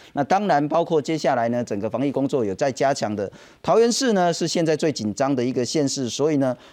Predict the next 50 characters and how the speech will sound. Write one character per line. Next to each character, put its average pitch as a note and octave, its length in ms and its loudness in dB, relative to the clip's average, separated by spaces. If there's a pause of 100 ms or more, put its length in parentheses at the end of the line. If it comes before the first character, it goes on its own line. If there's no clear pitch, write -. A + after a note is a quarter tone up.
包 G#3 220 4
括 A3 240 2
说 G3 220 2
呢， F#3+ 200 2 (260)
一 - 80 -8
些 F#3+ 280 2
公 G3+ 260 0
有 D#3+ 160 4
的 A#2+ 100 0
地 F#3 220 -2
方、 E3+ 240 0
学 D3+ 140 -2
校 D#3+ 180 2
场 B2 340 -2
所 C#3 260 0
呢， B2 140 0
也 G#2+ 140 0
禁 D#3 220 -2
止 A#2 120 -4
外 D3 240 2
界 D3+ 300 0 (220)
不 C#3+ 80 0
要 D#3 160 6
再 D#3 180 2
试 E3 240 -2
吃 E3 200 -2
啦。 D#3 220 2 (200)
然 C#3 160 -2
后 D#3+ 160 2
呢， C#3+ 100 2
实 D3+ 160 -2
联 E3+ 160 0
制 F3 160 -4
要 D#3+ 160 2
好 D3 240 0
好 C3+ 160 2
做， D#3+ 320 0 (240)
社 G3 160 0
区 F#3+ 160 0
大 F#3 180 2
学 D3+ 220 2
或 E3+ 160 0
其 - 160 -4
他 F3 160 -2
的 E3 60 -8
地 F#3 180 0
方 E3+ 220 -2
呢， D#3+ 120 0 (360)
就 G#3 220 2
算 F3+ 260 0